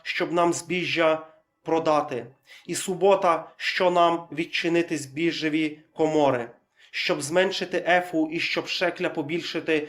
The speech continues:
і щоб викривляти обманну вагу, щоб купувати за срібло нужденних,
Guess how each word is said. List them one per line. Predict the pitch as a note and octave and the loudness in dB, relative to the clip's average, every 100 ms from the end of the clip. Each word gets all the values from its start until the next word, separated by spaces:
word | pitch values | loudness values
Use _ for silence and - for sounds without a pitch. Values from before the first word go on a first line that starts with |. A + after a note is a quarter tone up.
| - - | -10 -6
і | |
щоб | E3 - F3+ F3+ - | -4 0 -2 -2 -14
викривляти | D3 F3 F3 E3+ F3 F3+ F3+ | -2 -2 0 -2 2 0 0
обманну | D#3+ D#3 D#3 D#3+ E3 D#3 | -4 -4 0 0 0 -2
вагу, | D#3+ D3 D3 C3 - - - | 0 0 -2 -4 -8 -20 -8
щоб | - F3+ - | -2 -2 -4
купувати | D3 F3 F#3 F#3+ F#3 | -10 2 4 4 2
за | E3+ | -2
срібло | E3 - F#3+ E3 F3 | -4 -4 -4 0 0
нужденних, | E3 C3+ D3+ F3 F3 D#3+ - | 0 -2 2 2 2 -2 -2